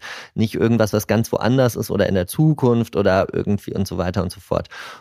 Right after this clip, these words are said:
Ja, so in vielen Fällen eben beginnt es eben Sozialdynamiken dadurch,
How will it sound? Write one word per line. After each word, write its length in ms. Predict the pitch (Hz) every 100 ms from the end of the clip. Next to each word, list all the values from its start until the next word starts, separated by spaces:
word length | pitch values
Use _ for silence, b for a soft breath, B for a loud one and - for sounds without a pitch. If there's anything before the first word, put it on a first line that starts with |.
| B
Ja, 200 | 147 -
so 240 | - 107 104
in 400 | 98 104 101 107
vielen 400 | - 123 127 135
Fällen 400 | - 101 107 120
eben 280 | 101 104 104
beginnt 300 | 98 101 110
es 140 | 107
eben 240 | - 98 101
Sozialdynamiken 1000 | 98 - 90 95 95 92 95 - 101 92
dadurch, 480 | 90 92 104 107